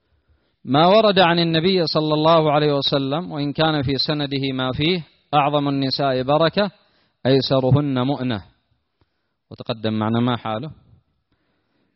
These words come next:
أنه لا بأس يتقوى، ولا سيما بلفظ من يمن المرأة تخفيف صداقها،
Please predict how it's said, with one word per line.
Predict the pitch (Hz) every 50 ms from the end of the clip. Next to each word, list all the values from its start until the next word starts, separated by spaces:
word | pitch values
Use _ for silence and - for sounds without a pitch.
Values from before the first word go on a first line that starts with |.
| _ _ -
أنه | 117 117 127 127 131
لا | 139 156 147 113
بأس | 101 110 104 107 - -
يتقوى، | 123 117 - 120 104 - - 139 127 110 113 120 151 - - _ _ _ _ _ _ _ -
ولا | - 127 123 117 113 -
سيما | 131 123 120 117 117
بلفظ | 107 110 117 120 123 117 123 113 - -
من | 101 113 117 117
يمن | 117 127 135 131 120 120
المرأة | 120 113 107 104 117 127 120 113 117 117 - - - _ _ _ _ _ _ _ _ _ _ _ _ _ _ _ _ _ -
تخفيف | 107 - - - - 120 117 113 98 90 - 113 123 107 95 85 - - _ _ _ _ _ _ _ _ -
صداقها، | - - - 104 101 110 110 104 - - 107 101 110 110 104